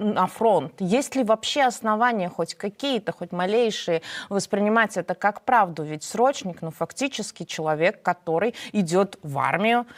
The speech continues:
это часть, а, той самой армии, которая воюет. И тем не менее, у того же срочника или у его матери остается надежда, что туда не пошлют. Есть ли у них действительно основания правовые, моральные, думать,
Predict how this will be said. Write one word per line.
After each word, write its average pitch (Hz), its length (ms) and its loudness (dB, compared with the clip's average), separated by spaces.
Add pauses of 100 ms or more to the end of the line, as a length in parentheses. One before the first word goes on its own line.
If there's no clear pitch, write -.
(120)
это 180 300 0
часть, - 500 2
а, 170 140 4
той 233 260 6
самой 196 480 2
армии, 226 420 4
которая 190 600 4
воюет. 208 640 2 (220)
И 196 100 -2
тем 285 280 4
не 269 100 6
менее, 208 520 4
у 226 140 0
того 208 320 2
же 240 140 0
срочника 202 640 0
или 190 220 0
у 190 80 4
его 214 140 4
матери 180 440 0
остается 185 520 0
надежда, 208 520 0
что - 180 -6
туда 170 320 2
не 175 140 -2
пошлют. 214 560 -2
Есть 165 260 -4
ли 170 80 -2
у 180 40 2
них 196 180 0
действительно 262 720 -2
основания 214 680 -2
правовые, 190 760 2
моральные, 175 560 0
думать, 202 440 0